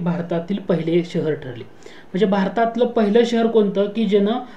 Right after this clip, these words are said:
आठवड्याचे चोवीस तास नळाद्वारे पिण्यायोग्य सुरक्षित पाणी सुविधा पुरवणारं ठरलं? कोणतं शहर आहे? वाराणसी आहे, चंदीगड आहे, पुरी आहे का अमृतसर आहे? ठीक आहे, सध्या करंटमध्ये चर्चेत होतं. याचं correct answer येतं,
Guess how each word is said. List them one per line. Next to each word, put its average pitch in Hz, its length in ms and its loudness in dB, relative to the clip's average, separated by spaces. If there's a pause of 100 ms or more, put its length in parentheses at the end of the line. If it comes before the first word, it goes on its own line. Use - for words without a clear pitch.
(140)
आठवड्याचे 240 680 4
चोवीस 247 600 0
तास 190 280 2
नळाद्वारे 208 640 4
पिण्यायोग्य 226 920 2
सुरक्षित 220 480 -2 (100)
पाणी 208 360 0 (320)
सुविधा 202 340 4
पुरवणारं 185 520 4
ठरलं? 147 340 -4 (360)
कोणतं 220 280 4
शहर 156 260 -2
आहे? 131 120 -4 (400)
वाराणसी 220 540 6
आहे, 220 80 6
चंदीगड 208 600 2
आहे, 208 80 6
पुरी 202 400 0
आहे 196 180 4
का 202 120 0
अमृतसर 170 480 0
आहे? - 260 -14
ठीक 196 100 0
आहे, 240 100 2 (280)
सध्या 226 200 2
करंटमध्ये 226 500 2
चर्चेत 196 420 0
होतं. 180 240 -2 (380)
याचं 226 200 4
correct 254 400 2
answer 233 300 2
येतं, 208 280 2